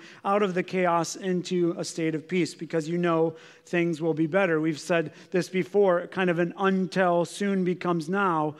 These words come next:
kind of better. Many of our situations we want out of this kind of hopefulness and peace lifts you towards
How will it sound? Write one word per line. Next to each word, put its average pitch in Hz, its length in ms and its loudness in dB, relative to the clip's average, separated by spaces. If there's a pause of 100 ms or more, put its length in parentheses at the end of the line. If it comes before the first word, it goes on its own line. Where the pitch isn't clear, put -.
(240)
kind 175 200 -2
of 151 140 -2
better. 165 380 0 (280)
Many 185 220 2
of 185 100 2
our 180 120 4
situations 190 680 0
we 185 120 2
want 175 320 0
out 220 260 4
of 160 340 2 (440)
this 185 160 -2
kind 180 220 4
of 156 160 0 (160)
hopefulness 202 640 2
and 180 160 0
peace 190 300 -4
lifts 185 540 0
you 190 280 -2 (220)
towards 175 640 0